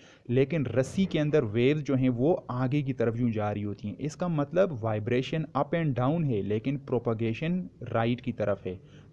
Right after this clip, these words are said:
तो अप, डाउन और राइट ये परपेंडिकुलर हो गए, तो इसको ट्रांसवर्स वेव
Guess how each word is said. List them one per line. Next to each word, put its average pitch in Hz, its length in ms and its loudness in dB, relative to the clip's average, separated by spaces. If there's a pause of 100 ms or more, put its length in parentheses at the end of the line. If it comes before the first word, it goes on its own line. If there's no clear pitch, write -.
तो - 280 0
अप, 160 220 2
डाउन 165 480 2 (240)
और 120 220 2
राइट 117 380 0 (240)
ये 139 140 2
परपेंडिकुलर 127 840 2
हो 101 200 -2
गए, 98 140 -4
तो - 180 -4
इसको 147 560 0 (540)
ट्रांसवर्स 127 560 2
वेव 117 260 0